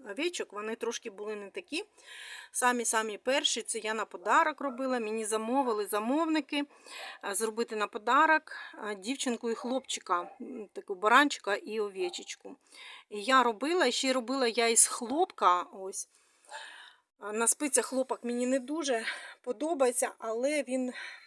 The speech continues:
м, гарний в іграшках, в дитячих, е, да, яких таких, м, зовсім для маленьких дітей, які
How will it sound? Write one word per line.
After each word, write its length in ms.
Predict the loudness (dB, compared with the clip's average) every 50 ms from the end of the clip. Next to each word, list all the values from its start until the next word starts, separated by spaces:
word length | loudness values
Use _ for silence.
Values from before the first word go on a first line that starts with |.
| -16 -14
м, 800 | -12 -10 -10 -10 -10 -12 -12 -14 -14 -16 -18 -20 -20 -20 -20 _ -12 -12 -12 _ -12
гарний 600 | -12 -10 -6 2 6 6 6 6 4 -2 -2 -2
в 140 | -2 0 0
іграшках, 440 | 0 0 0 -2 -2 -4 -6 -8
в 100 | -8 -10
дитячих, 800 | -14 -16 -16 -6 0 2 2 2 2 0 -4 -8 -8 -10 -14 -18 -14 -12
е, 100 | -12 -10
да, 240 | -6 -4 -2 -2 -2
яких 500 | -4 -6 -8 -8 -10 -12 -12 -12 -14 -20 _ _ -20 -20 -20 -20 -20 _ _ _
таких, 380 | -20 -14 -10 -10 -10 -10 -12 -20 -20 _ -20
м, 520 | -20 -18 -18 -18 -18 -18 -18 -18 -12 -6
зовсім 380 | -2 0 0 0 0 -2 -4 -4
для 140 | -2 -2 -2
маленьких 520 | 0 0 -2 -2 -4 -6 -8 -12 -14 -14
дітей, 360 | -12 -14 -8 -4 -2 -2 -2
які 400 | -2 -4 -6 -8 -8 -8 -8 -8